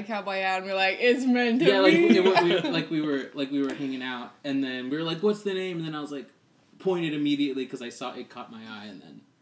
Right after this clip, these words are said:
Speaker 1: Mm-hmm.
Speaker 2: yeah. But
Speaker 1: Yeah. We, and we, like, used to wear the hats at the gigs, but I think we've just kind of left that, like,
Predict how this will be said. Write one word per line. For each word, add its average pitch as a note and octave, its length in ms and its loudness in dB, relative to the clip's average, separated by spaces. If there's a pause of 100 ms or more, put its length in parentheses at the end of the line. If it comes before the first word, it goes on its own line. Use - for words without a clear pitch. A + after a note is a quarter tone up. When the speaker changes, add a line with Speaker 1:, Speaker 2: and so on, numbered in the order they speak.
(160)
Speaker 1:
Mm-hmm. A3 200 -10 (420)
Speaker 2:
yeah. - 180 -14 (640)
But B3 140 -20
Speaker 1:
Yeah. G#3+ 120 -14 (1080)
We, D4+ 180 0
and C#4+ 180 0
we, D#4+ 140 -2
like, D#4+ 320 -2
used A3+ 460 -8
to D4+ 60 -10
wear C#4 200 -4
the C#4 80 -8
hats C4 260 -8
at B3 80 -16
the C4+ 80 -10
gigs, B3 360 -8
but A#3 120 -8
I A3 80 -6
think C4+ 200 -6
we've C4 120 -6
just G#3+ 160 -14
kind G#3+ 200 -8
of G3 120 -12
left F#3 320 -12
that, - 180 -10
like, E3+ 320 -12